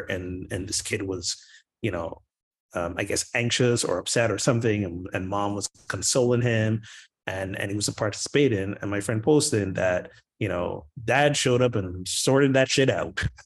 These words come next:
<laughs> so that they could go participate." And I said, and by sorting that shit out, are you talking about basically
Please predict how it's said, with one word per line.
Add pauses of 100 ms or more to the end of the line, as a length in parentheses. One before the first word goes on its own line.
(120)
<laughs>
so
that
they
could
go
participate." (140)
And
I
said, (760)
and
by
sorting
that
shit
out,
are
you
talking
about
basically